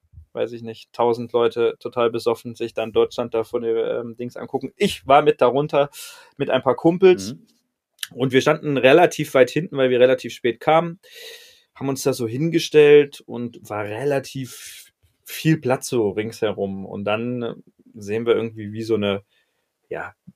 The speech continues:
Speaker 1: Gang von Jugendlichen, nenn ich's jetzt einfach mal, ne, so ankam und, äh, so teilweise breit gebaut, so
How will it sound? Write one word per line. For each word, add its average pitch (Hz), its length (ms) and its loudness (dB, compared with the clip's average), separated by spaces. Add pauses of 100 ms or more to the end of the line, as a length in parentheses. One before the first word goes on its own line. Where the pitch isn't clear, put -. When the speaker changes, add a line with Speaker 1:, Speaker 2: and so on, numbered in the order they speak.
(180)
Speaker 1:
Gang 113 320 -4
von 120 160 -2
Jugendlichen, 110 800 -4
nenn 107 160 2
ich's 107 160 -4
jetzt 101 180 -4
einfach 95 400 -6
mal, 98 300 -4
ne, 110 240 -6 (560)
so 101 240 2
ankam 143 640 -4
und, 110 640 -10 (880)
äh, 92 260 -8 (100)
so 101 220 -16
teilweise 123 420 4
breit 123 340 0
gebaut, 120 720 4
so 107 400 -2